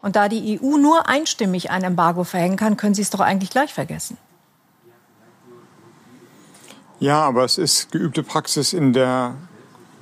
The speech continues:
Speaker 2: Europäischen Union, kluge Wege zu finden, auch widerspenstige Staaten zur Zustimmung zu bewegen. Ich bin mir,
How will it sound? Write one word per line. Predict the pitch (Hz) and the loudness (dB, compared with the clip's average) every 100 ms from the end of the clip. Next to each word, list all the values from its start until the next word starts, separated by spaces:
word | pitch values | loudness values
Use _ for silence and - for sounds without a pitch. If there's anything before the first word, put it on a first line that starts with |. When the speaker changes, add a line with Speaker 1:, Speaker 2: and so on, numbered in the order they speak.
| - | -12
Speaker 2:
Europäischen | - 139 120 143 135 160 | -2 -2 0 0 0 0
Union, | 143 127 127 135 131 135 127 - - - - - - - - - - | 2 4 4 4 2 0 -4 -18 -20 -20 -20 -20 -20 -20 -20 -20 -8
kluge | - 214 185 156 | 0 2 4 2
Wege | 185 160 | 0 0
zu | - 170 | -2 -4
finden, | 139 170 160 147 143 139 - - - | -2 -2 0 0 2 0 -4 -12 -2
auch | 139 139 135 - - - - | 0 2 -2 -6 -14 -14 -4
widerspenstige | 147 147 - 143 - 139 123 | 0 0 0 -2 0 -2 -2
Staaten | - 127 135 123 | 2 0 2 -2
zur | 135 123 | 0 -2
Zustimmung | - 135 131 120 117 | -2 -2 2 2 2
zu | - | 0
bewegen. | 113 107 117 117 110 170 | 0 2 2 2 0 -2
Ich | 143 | -6
bin | - 139 135 | -2 2 4
mir, | 131 127 127 | 4 2 0